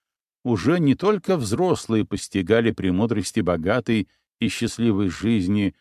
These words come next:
с помощью старых вавилонских поговорок. Богатые жители отдавали в храм детей для обучения. Там они учились не только клинописи, но и другим полезным наукам:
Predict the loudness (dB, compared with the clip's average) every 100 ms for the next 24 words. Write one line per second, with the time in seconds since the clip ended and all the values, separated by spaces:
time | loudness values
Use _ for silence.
0 | _ -20 0 0 0 -4 -6 -10 -4 0
1 | 0 -2 -6 -4 -2 0 -2 -2 -8 -10
2 | -6 -2 -2 -4 -12 -18 _ _ _ _
3 | _ _ _ -10 -4 -2 0 0 0 -2
4 | 0 -2 -2 -2 0 0 0 0 2 0
5 | -4 -2 0 0 0 -2 -2 0 0 0
6 | -2 -2 -6 -12 -14 -16 -20 -20 _ _
7 | _ _ _ _ -2 2 2 2 2 2
8 | 2 2 -2 -2 2 2 2 -4 -4 -4
9 | -2 -2 -2 -2 -2 -2 -4 -2 0 -2
10 | _ _ _ 0 2 2 2 0 -2 0
11 | 2 2 2 0 2 0 0 0 0 0
12 | -4 -12 -20